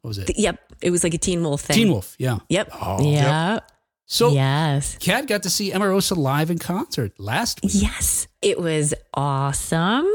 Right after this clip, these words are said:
Speaker 2: I, uh, it, it was
Speaker 3: Mm-hmm.
Speaker 2: a curious experience. I'll just say that from the get-go
Speaker 1: Okay.
Speaker 2: because I've never been to a concert by myself. I didn't,
Speaker 1: Oh,
Speaker 2: uh, happen to
Speaker 1: that
Speaker 2: have
Speaker 1: surpri-,
Speaker 2: anybody
Speaker 1: that
Speaker 2: to go with.
Speaker 1: surprises me.
Speaker 2: <laughs>
Speaker 1: How much you like,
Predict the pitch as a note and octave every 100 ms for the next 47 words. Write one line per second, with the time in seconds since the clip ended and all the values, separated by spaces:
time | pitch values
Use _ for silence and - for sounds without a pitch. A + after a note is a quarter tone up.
0 | A#4 A4+ - D#3 D#3 D3+ C#3 D3+ C#3+ C#3
1 | C#3 C#3 - - - A3 - - G#2+ D3
2 | - - E4 D#4+ A3 D#3+ - - G3+ -
3 | D3 C#3 C#3 E3+ - - - D3+ D#3+ -
4 | - D#3 D3 - E3 D3+ C#3+ B2 A#2 C3+
5 | E3 - D3+ - - F3+ F3 F3 F#3 E3
6 | D#3+ C#3+ C#3 D3+ C3 - - - C#3 C3+
7 | C3 - A3+ D#3 G#3+ - _ _ - -
8 | C#3 D#3+ C#3+ D#3+ C#3+ C#3 C#3+ D3 D#3 D3
9 | D#3 C#3 F3+ D3 E3+ F#3 C#3 E3 C3+ A2+
10 | F#2+ G#2 F#2+ - _ _ _ - F3 G3
11 | D4+ D4+ G#4 - G4 - E3+ F#3 E3 D#3+
12 | D3 D3